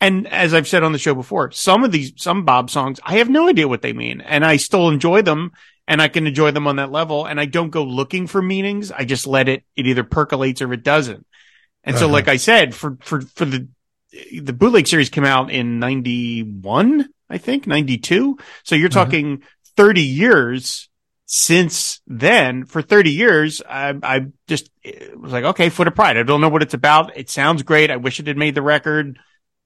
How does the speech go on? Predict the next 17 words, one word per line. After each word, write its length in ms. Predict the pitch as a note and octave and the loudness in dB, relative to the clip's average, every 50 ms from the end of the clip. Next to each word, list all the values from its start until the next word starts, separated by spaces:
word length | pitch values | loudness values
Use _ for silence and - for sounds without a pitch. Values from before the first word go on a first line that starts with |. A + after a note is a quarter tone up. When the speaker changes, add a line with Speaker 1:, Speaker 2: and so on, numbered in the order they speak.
| _ _ - | _ _ -12
Speaker 1:
It's 220 | C#3 C3+ - - | -10 -10 -8 -2
menacing. 680 | A#2+ B2+ C3 C#3 D3 D#3 D#3 - - E3+ D#3 D3+ C#3+ C3 | 0 2 4 4 4 4 2 2 2 2 2 2 2 0
It's 180 | A#2+ - - - | -2 -4 -6 -12
creepy. 720 | - - D#3+ D3+ D#3 D3+ - D3+ D3 C#3+ C#3 C#3 C3+ - _ _ _ _ _ | -8 -2 0 0 0 2 0 0 0 0 0 -2 -4 -8 _ _ _ _ _
Great." 380 | - D#3 E3+ F3 C3+ A2 A#2+ - | -2 2 2 2 2 0 -4 -4
And 160 | - E3 D#3+ E3 | -4 -2 2 2
then 120 | F3 E3 | 4 2
it 60 | E3+ D#3 | 2 0
was 180 | D#3 D#3+ C#3 | 0 -2 -2
only 560 | A3 - D#3+ F3 G3 G3 G3 G#3 G#3 G#3 G3 | -2 -2 0 0 0 0 0 0 0 -2 -2
after 400 | D3 D3 D#3 D#3 - - E3+ D3+ | -2 -2 -4 -4 -4 -6 -8 -8
these 240 | C#3 C3 C#3+ D#3 C#3+ | -6 -6 -8 -8 -6
versions 400 | C3 D3 E3 F#3 E3 D#3 C#3 A#2+ B2+ | -2 -2 -2 -2 -2 -4 -8 -4 -4
that 300 | C3 B2+ C3 C3 - - | -4 -4 -4 -6 -6 -4
I 160 | B2+ C3 C3 | -2 -2 -2
started 340 | - - - D3+ C#3 C3+ C#3 | -2 -2 -2 -2 -2 -2 -2
going, 280 | C#3 C3 B2+ C3+ - | -4 -4 -4 -6 -10